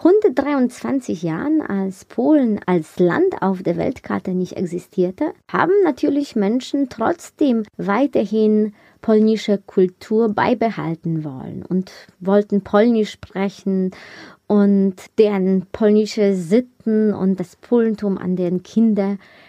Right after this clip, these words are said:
weitergeben und einfach das Polnische weiter zelebrieren. Das war aber nicht möglich und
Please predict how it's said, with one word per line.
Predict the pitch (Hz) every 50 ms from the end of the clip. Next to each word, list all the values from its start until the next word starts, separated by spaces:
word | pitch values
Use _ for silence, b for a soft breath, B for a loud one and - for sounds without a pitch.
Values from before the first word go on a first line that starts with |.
| b b
weitergeben | - 165 185 208 220 208 - 208 202 175 - 202 196 196 196 185 185 196 190
und | 185 180 185 - -
einfach | 175 180 196 202 196 - 202 202 202 - - - - B B B B B B B B
das | 180 170 208 202 214 214 - - - - - - - - - - - - - - - - - _ -
Polnische | - 233 254 254 254 269 262 262 262 262 247 - - 240 226 233 220 b b b b -
weiter | 185 185 196 190 190 185 - 196 185
zelebrieren. | - - 185 180 180 160 - - 170 170 160 143 160 165 160 _ _ _ _ _
Das | - 190 208 214 233
war | 233 226 -
aber | - 214 220 208 220 226 220 226 226 208 b b _ _ _ _ _ _ -
nicht | 208 233 277 247 - - -
möglich | 214 247 285 294 311 311 359 403 440 - - - - - _ _ -
und | - 220 214 214 208 202